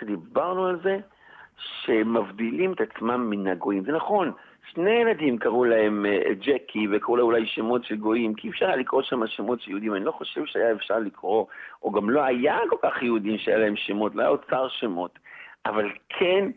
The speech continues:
הם הבדילו בזה שאותו שכן קרא לילד שלו שם עבודה זרה, מרקוליס שם שמו,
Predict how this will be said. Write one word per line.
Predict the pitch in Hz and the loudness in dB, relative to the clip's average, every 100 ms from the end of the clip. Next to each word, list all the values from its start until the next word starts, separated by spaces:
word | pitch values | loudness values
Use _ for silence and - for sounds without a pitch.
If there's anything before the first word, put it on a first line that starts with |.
| - - _ _ | -12 -20 _ _
הם | 113 113 | 0 0
הבדילו | 101 - - - 170 175 | -2 -6 -10 -4 0 0
בזה | 135 117 107 127 | 2 0 0 -2
שאותו | - 113 107 - - 170 | 0 0 0 -6 0 0
שכן | 175 - 131 160 147 | 0 -2 -2 0 0
קרא | - 131 120 135 | 0 -2 0 0
לילד | 127 131 123 | 4 4 2
שלו | 120 117 | -2 -2
שם | - 127 | 0 0
עבודה | 110 107 117 92 | 2 2 0 2
זרה, | 107 113 | 2 2
מרקוליס | 120 101 - - 151 156 156 | 0 -2 -2 -2 2 0 -2
שם | - 147 | -4 -6
שמו, | 139 165 180 | -4 -2 -2